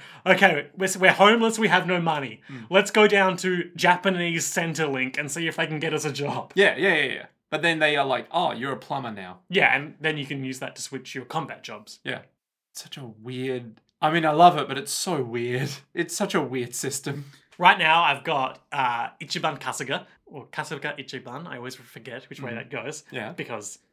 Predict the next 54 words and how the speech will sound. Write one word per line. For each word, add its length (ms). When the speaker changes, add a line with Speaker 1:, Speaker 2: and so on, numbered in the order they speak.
Speaker 1:
you 80
know, 200
you 120
look 180
it 80
up 260
and 160
it's 160
written 360
one 240
way 160
for 120
English 480
and 120
another 260
way 140
for 80
the 80
original 220
Japanese 420
version. 360
Speaker 2:
And 80
you 80
just 160
kinda 160
go, 300
"Yeah." 1300
Speaker 1:
I've 80
got 140
him 160
set 300
to 100
hero, 560
uh, 40
Speaker 2:
Mm-hmm. 200
Speaker 1:
which, 280
uh, 240
is 220
his 260
default 420
job, 380
or 80
his 80
second 300
default 320
job, 260
which 280
wields 220
a 40
baseball 480
bat 280
that 100
he 80
found 480